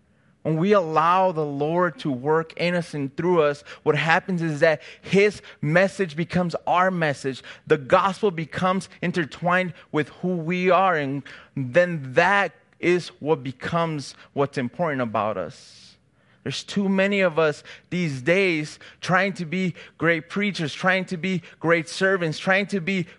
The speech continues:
great, you fill in the blank. But what's important about us is not so much what we do or what we are, but rather the message that we carry. And you see, we carry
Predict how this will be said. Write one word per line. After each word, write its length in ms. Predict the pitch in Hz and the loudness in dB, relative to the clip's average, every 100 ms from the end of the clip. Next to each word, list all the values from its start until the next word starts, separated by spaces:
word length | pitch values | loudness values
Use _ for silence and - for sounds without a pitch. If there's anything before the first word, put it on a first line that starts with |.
| - | -6
great, 400 | 139 170 190 180 _ _ _ | 2 4 4 0 _ _ _
you 220 | 143 175 | -4 -2
fill 300 | 165 175 160 | -2 -2 0
in 100 | 160 | 0
the 100 | 147 | 0
blank. 1080 | 113 120 120 175 190 170 - - - - - _ _ _ _ _ _ _ _ _ _ _ _ _ _ _ _ _ | -2 -10 -8 -4 -4 -4 -8 -14 -14 -14 -18 _ _ _ _ _ _ _ _ _ _ _ _ _ _ _ _ _
But 300 | 190 170 - | -2 -2 -10
what's 680 | 139 139 180 196 - - - | -12 2 2 2 -6 -12 -4
important 540 | 175 156 - 220 214 180 | -2 -2 -2 0 2 0
about 380 | 147 170 170 | 2 2 2
us 260 | 170 196 185 | 2 0 -2
is 100 | 160 | -2
not 220 | 165 196 | 0 0
so 220 | - 175 | 0 -4
much 520 | 160 165 196 165 - - - - | 0 2 2 0 -4 -12 -14 -14
what 360 | - 151 208 - | -6 4 4 4
we 180 | 185 170 | -2 -4
do 260 | 143 220 | -2 0
or 180 | 208 180 | 2 2
what 260 | 165 190 156 | 4 2 2
we 200 | 156 156 | -2 2
are, 220 | 185 202 | 4 2
but 160 | 147 143 | 2 -4
rather 720 | 143 175 202 170 135 131 139 _ _ _ _ _ _ | 0 0 0 0 0 -2 -6 _ _ _ _ _ _
the 100 | - | -2
message 580 | 139 143 160 165 147 117 | 0 0 -2 -4 -10 -2
that 220 | 123 123 | 0 0
we 140 | 117 107 | -2 -8
carry. 680 | - 160 160 160 110 - - _ _ _ _ _ _ | -10 -4 -2 -2 -6 -12 -20 _ _ _ _ _ _
And 80 | 147 | -6
you 60 | |
see, 340 | 143 - 196 151 - _ | -4 -4 -4 -4 -10 _
we 200 | 165 151 | -4 -4
carry 920 | - - 180 190 190 160 139 139 135 | -6 -4 0 2 2 0 -2 -2 -4